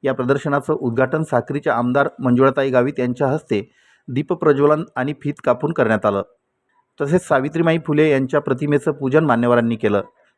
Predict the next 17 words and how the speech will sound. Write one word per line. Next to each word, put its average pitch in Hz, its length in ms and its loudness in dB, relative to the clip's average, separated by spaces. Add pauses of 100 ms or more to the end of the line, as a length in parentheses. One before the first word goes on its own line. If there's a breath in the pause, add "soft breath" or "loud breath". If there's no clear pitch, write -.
याप्रसंगी 143 480 -2
धुळे 135 180 4
जिल्हा 135 240 0
परिषदेचे 131 580 -2
प्रशासक 127 600 -4
तथा 131 180 0
मुख्य 127 300 -2
कार्यकारी 127 540 0
अधिकारी 123 300 0
विशाल 120 300 0
नरवाडे, 120 400 0 (420 soft breath)
अतिरिक्त 160 440 -4
मुख्य 156 260 -6
कार्यकारी 139 520 0
अधिकारी 131 340 0
चंद्रकांत 127 420 0
पवार, 127 300 2